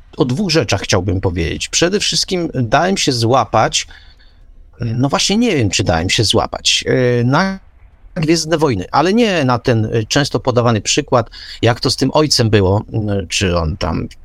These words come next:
powiedział w taki sposób, czy też, y, powiedział przez, przez, przez przeczenie, że jest ojcem. Do-, tego, mówiąc szczerze, nad tym się nie zastanawiałem,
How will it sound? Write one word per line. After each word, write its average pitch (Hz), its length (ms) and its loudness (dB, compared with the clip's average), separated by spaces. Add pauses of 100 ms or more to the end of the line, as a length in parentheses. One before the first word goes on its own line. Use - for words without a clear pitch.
(120)
powiedział 101 360 2
w - 80 -10
taki 147 300 0
sposób, - 460 -2
czy - 240 -2
też, - 380 -6 (360)
y, - 40 0
powiedział 101 420 2
przez, - 240 0
przez, - 280 -2 (140)
przez - 240 0
przeczenie, 147 680 0 (400)
że 127 160 0
jest 131 200 2
ojcem. 135 480 2
Do-, 98 100 2 (720)
tego, 196 540 2
mówiąc 165 300 2
szczerze, 151 220 0
nad 156 160 -2
tym 143 100 -4
się - 160 -2
nie 139 60 2
zastanawiałem, 147 560 2